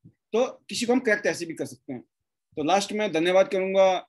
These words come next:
कुछ और चेहरे हैं गौरव कुमार जी के नाम से। मैडम आपका नाम गौरव कुमार है या नहीं है, आप आती हैं इस नाम से तो जरूर अगर आप, अ, नाम में आगे डाल सकते हो, कुछ फीमेल नाम भी डाल सकते हो, right?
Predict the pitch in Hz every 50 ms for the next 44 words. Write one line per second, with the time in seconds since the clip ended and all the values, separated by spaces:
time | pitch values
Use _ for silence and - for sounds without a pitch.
0 | _ _ - 185 - - 165 175 180 165 156 143 139 - 160 156 160 160 160 160
1 | 165 165 - _ - - 139 147 156 151 147 156 156 156 151 147 139 147 143 156
2 | 143 147 147 147 139 - 165 175 - _ _ _ _ _ _ _ _ _ _ _
3 | _ _ - 139 156 170 175 180 190 170 160 185 180 175 175 165 151 139 156 165
4 | 180 - - 160 165 165 170 170 160 160 170 165 160 156 160 165 165 170 202 196
5 | - _ _ _ _ - 143 143 143 147 156 143 147 180 175 165 175 190 160 120
6 | 160 151 151 160 147 - 175 202 208 - _ _ _ _ _ _ - 143 123 127
7 | 156 160 185 190 175 139 98 - _ _ _ _ _ _ _ - 139 143 156 156
8 | 160 160 160 - _ - 165 156 151 143 131 135 135 151 160 165 170 175 180 175
9 | 170 175 - 160 165 185 180 170 170 185 185 - 147 - 220 220 220 196 - -
10 | - - _ - - _ _ - - 175 190 196 196 190 185 185 196 208 214 208
11 | 208 185 143 170 139 131 170 165 143 - - _ _ - 147 185 226 208 - -